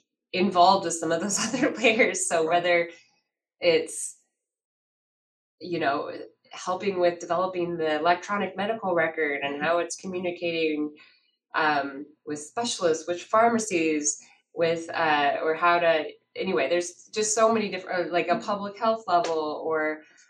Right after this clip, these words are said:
Speaker 1: um, in pediatrics, you know, interactions with the schools and delivering healthcare that way too. There's just a lot of different layers. So inevitably, I feel like most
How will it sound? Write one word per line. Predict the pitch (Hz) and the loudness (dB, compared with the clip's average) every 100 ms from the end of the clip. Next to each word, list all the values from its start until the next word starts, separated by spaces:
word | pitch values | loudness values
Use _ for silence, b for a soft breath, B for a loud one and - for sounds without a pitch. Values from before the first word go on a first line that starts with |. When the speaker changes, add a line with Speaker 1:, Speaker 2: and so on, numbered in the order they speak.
| B _ | B _
Speaker 1:
um, | 175 165 151 147 147 - - - _ _ _ _ | -2 0 0 -2 -6 -10 -20 -20 _ _ _ _
in | 170 190 | -8 -6
pediatrics, | 196 190 196 190 185 175 - | -6 0 2 2 -2 -4 -4
you | 170 | 0
know, | 160 156 | 0 0
interactions | 175 170 165 165 - 175 175 | 0 2 4 4 2 -6 -6
with | 175 196 | -8 -8
the | 196 | -12
schools | - 202 214 208 180 175 165 | -12 -6 -4 -2 0 -2 -2
and | 165 156 151 147 147 147 | -6 -6 -6 -6 -8 -8
delivering | 160 165 175 175 | -6 -4 -4 -4
healthcare | 175 170 - 170 170 160 - - | -6 -6 -4 0 0 0 -6 0
that | 196 180 | 2 2
way | 170 170 | 0 -2
too. | 190 160 | -2 2
There's | 160 160 | 2 0
just | 170 170 | -4 0
a | |
lot | 170 170 | 2 4
of | 170 | 2
different | - 160 - | -2 -6 0
layers. | 170 165 165 | 2 2 -2
So | |
inevitably, | 170 175 190 196 170 170 160 151 | -2 0 0 -4 -4 -2 0 0
I | 156 | -2
feel | - 165 | -4 -2
like | 156 147 | -2 -4
most | 165 160 160 - - | -6 -6 -6 -10 -14